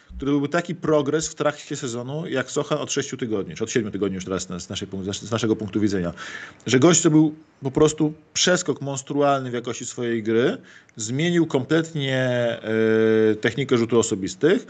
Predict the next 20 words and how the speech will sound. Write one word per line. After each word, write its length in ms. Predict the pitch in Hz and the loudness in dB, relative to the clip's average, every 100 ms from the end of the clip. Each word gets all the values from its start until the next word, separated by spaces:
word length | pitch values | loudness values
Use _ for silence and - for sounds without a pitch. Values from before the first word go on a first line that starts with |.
| - - _ | -18 -20 _
Odkąd 340 | 143 - 156 | 0 0 -4
przyszedł 280 | - 151 135 | -2 -4 -4
na 260 | 135 127 123 | 0 0 0
rzuty 280 | 131 139 123 | -2 -2 -2
osobiste 680 | 117 120 131 - 120 107 98 _ _ _ _ | -2 -4 -6 -2 0 0 -4 _ _ _ _
jednoroń, 540 | 120 113 120 139 127 113 | -2 0 2 2 2 0
rzuca 200 | 113 127 | -4 -2
też 140 | 117 | -2
prawie 280 | - 123 120 | 0 2 2
czterdzieści, 480 | - 117 113 127 117 | 0 -2 0 -2 -2
tam 140 | 120 | -4
trzydzieści 420 | 107 117 123 123 | -4 -2 -2 -2
chyba 140 | 120 110 | -4 -2
siedem 280 | 127 113 110 | -2 -4 -6
czy 80 | |
trzydzieści 300 | - 117 113 | -6 -4 -2
osiem 180 | 113 117 | -4 -2
procent 260 | 110 110 101 | -4 -4 -4
za 100 | 101 | -2
trzy, 360 | - 98 131 | 0 2 2